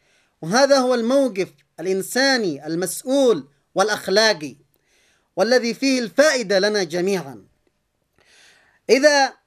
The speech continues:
كانت هناك بعض القوى تريد أن تعتمد على التأزيم للوضع وخلق المشاكل وتتحرك في ذلك كتوجه تصر عليه، فهي تتحمل المسؤولية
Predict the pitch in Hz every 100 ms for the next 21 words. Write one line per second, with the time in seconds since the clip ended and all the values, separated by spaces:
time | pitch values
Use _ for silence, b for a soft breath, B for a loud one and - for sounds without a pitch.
0 | _ 233 285 285 254 226 240 262 262 226
1 | 247 226 214 180 220 208 151 - _ _
2 | _ _ _ _ _ 175 214 294 269 185
3 | 208 202 185 - 220 220 233 233 202 180
4 | 156 135 - 196 202 - 226 220 165 277
5 | 285 233 190 175 214 208 143 - _ 202
6 | - 254 285 220 240 214 - 247 262 254
7 | 226 180 127 - _ _ _ _ _ _
8 | _ _ 151 170 202 208 - 285 247 -
9 | - 226 240 277 269 254 240 233 226 226
10 | 285 196 175 254 214 226 175 123 _ _
11 | _ _ - 190 - 285 254 247 208 220
12 | 262 285 247 - _ _ _ _ _ -
13 | 226 233 226 220 220 214 - 294 269 240
14 | 214 214 214 208 - 220 202 262 277 294
15 | 277